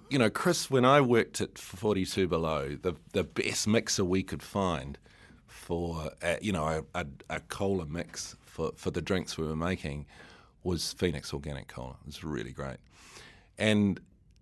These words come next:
you know, it ki-, we kind of, when Harriet Lamb, who used to be in charge of Fair Trade International,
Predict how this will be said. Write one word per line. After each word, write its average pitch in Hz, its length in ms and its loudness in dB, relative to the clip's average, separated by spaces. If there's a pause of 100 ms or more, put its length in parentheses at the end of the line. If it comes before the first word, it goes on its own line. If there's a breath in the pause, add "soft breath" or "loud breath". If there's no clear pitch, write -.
you 123 100 4
know, 127 120 8
it 120 120 6
ki-, 135 200 2
we 120 100 4
kind 156 260 2
of, 139 80 2
when 165 300 4
Harriet 156 380 6
Lamb, 113 320 6
who 95 320 2
used 110 220 0
to - 60 -6
be 95 260 2
in 85 120 -2
charge 95 360 0
of 78 120 -6
Fair - 280 -2
Trade 82 360 0
International, 82 680 -6